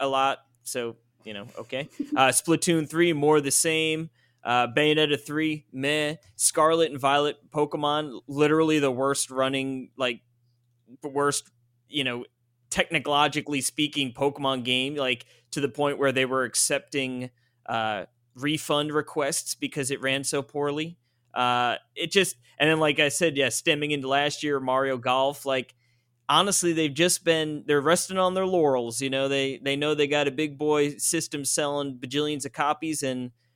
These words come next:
Speaker 1: they could poop out a freaking Mario Golf and it sells three million plus copies, you know, so.
Speaker 2: I was gonna say, the sport we're waiting for next for Mario is, I think, baseball,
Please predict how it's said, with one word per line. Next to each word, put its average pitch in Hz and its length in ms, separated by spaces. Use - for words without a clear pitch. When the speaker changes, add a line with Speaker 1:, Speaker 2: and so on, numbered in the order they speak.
Speaker 1:
they 143 140
could 131 240
poop 175 300
out 147 260
a 117 60
freaking 135 640
Mario 139 400
Golf 135 400
and 127 120
it 123 160
sells 131 480
three 139 260
million 135 340
plus 123 240
copies, 113 540
you 117 100
know, 113 160
so. 127 220
Speaker 2:
I 120 40
was 113 100
gonna 110 100
say, 196 260
the 202 100
sport 240 360
we're 214 140
waiting 208 280
for 196 220
next 190 320
for - 80
Mario 185 380
is, 143 200
I 156 80
think, - 360
baseball, 240 640